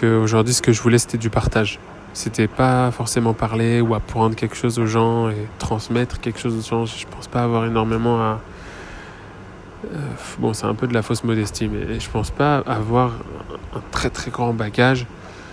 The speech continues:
euh, du haut de mes vingt-sept ans et du peu de livres que j'ai lus en tout. Je pense pas avoir quelque chose à donner, à transmettre, à apprendre, à enseigner. Euh, mais par contre, euh, j'adore partager. Donc, euh,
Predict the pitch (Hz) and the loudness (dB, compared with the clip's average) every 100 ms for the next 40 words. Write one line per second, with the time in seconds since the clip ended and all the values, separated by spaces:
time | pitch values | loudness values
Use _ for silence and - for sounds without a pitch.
0 | - - - - - - 117 113 110 117 | -18 -18 -18 -18 -16 -8 -4 -4 0 2
1 | 117 110 113 110 110 - 120 123 113 104 | 4 2 0 0 -2 0 2 2 2 0
2 | 107 110 113 - - 104 90 - - - | -4 -6 -12 -14 -14 -12 -12 -14 -16 -16
3 | - - - - 127 110 131 123 123 120 | -16 -14 -14 -10 -6 -2 0 4 4 2
4 | 110 113 110 110 127 127 107 143 151 - | 0 0 2 2 4 2 0 -2 -4 -6
5 | - - - - - - - - - - | -16 -16 -16 -18 -18 -18 -20 -18 -16 -12
6 | 117 - 107 - 127 110 107 - 123 113 | -8 -6 -4 0 0 0 -4 -4 -4 -2
7 | 104 104 110 107 113 113 107 - 113 120 | -4 -6 -6 -4 -4 -4 -6 -10 -6 -2
8 | 117 - 104 107 - 120 117 104 101 - | -2 -4 -10 -8 -4 -2 -2 -4 -8 -6
9 | 110 113 147 160 - - - - - - | -2 0 0 -2 -12 -14 -14 -12 -14 -14
10 | - - - 117 110 107 107 107 107 110 | -16 -14 -4 -2 0 0 -2 -2 -4 -8
11 | 107 107 107 107 120 117 135 - - 139 | -8 -8 -10 -8 -2 0 2 0 0 -2
12 | 135 113 104 104 104 113 110 95 107 98 | -2 -4 -4 -4 -2 -2 -4 -4 -6 -6
13 | 104 110 101 95 104 | -8 -8 -8 -8 -8